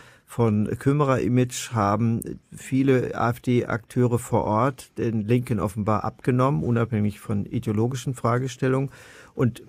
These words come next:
bei der F D P kommt hinzu, dass wir diesen Oppositionsmarkteffekt eben haben, der eben auch polarisiert war und dem,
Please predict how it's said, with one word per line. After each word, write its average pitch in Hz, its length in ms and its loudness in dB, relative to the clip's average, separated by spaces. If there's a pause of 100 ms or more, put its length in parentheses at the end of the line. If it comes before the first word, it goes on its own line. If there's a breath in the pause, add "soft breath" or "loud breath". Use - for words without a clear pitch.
bei - 300 2
der 110 140 6
F - 100 0
D 120 140 2
P 123 500 2
kommt 123 260 0
hinzu, 131 440 2
dass 117 400 0 (320 loud breath)
wir 113 440 4
diesen 101 460 -6
Oppositionsmarkteffekt 123 1400 2
eben 107 240 0
haben, 107 220 2
der 113 100 2
eben 117 140 2
auch 123 160 0
polarisiert 110 680 2
war 113 200 4
und 110 120 0
dem, 110 260 0